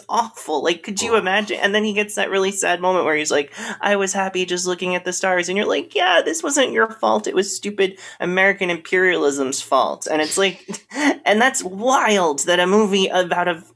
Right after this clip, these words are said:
Speaker 1: s-, talking star-, sh-, like, starfish that makes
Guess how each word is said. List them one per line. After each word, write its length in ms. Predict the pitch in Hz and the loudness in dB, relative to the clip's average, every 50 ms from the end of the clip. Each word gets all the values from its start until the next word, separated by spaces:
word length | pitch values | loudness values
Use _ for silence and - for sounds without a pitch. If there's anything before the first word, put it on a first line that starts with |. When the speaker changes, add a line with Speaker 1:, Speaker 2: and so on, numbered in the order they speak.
| - | -12
Speaker 1:
s-, 300 | - - - - - - - - | -6 -4 -2 -2 -2 -4 -6 -8
talking 480 | - - 214 208 208 208 208 202 190 | 0 2 2 2 4 2 2 0 2
star-, 320 | 190 - - 202 185 - 170 | 0 -2 0 0 0 0 -2
sh-, 220 | - - - - _ _ _ | -4 -6 -8 -8 _ _ _
like, 180 | 151 156 151 | -2 -2 -2
starfish 500 | - - 185 165 160 160 - 139 135 - | -2 0 0 0 0 0 0 -2 -2 0
that 160 | - 139 113 120 | -2 -2 -2 0
makes 340 | 139 139 135 139 - - | -2 -2 -2 -2 -4 -6